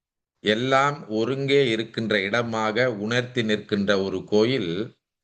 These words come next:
திருவண்ணாமலை என்று குறிப்பிடுவதும் இருக்கின்றது. திருவண்ணாமலை காலத்தால் மிக பழமையானது. இன்னும் கூட நமக்கு திருக்கழுக்குன்றம் இது போன்ற கோயில்கள், அ, வழக்கமா நாம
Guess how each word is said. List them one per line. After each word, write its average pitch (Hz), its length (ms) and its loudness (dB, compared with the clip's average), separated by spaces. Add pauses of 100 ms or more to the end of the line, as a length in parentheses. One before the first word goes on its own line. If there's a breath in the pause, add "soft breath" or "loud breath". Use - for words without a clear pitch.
திருவண்ணாமலை 117 1080 2
என்று 107 340 0
குறிப்பிடுவதும் 117 720 0
இருக்கின்றது. 82 720 -4 (300 loud breath)
திருவண்ணாமலை 135 840 6
காலத்தால் 123 1160 4 (160)
மிக 127 300 4
பழமையானது. 117 1040 0 (600)
இன்னும் 143 280 0
கூட 151 220 4
நமக்கு 117 460 -2
திருக்கழுக்குன்றம் 113 1200 0
இது 110 160 2
போன்ற 110 360 2 (760)
கோயில்கள், 139 800 2 (500)
அ, 123 320 4
வழக்கமா 127 580 -2
நாம 123 560 -2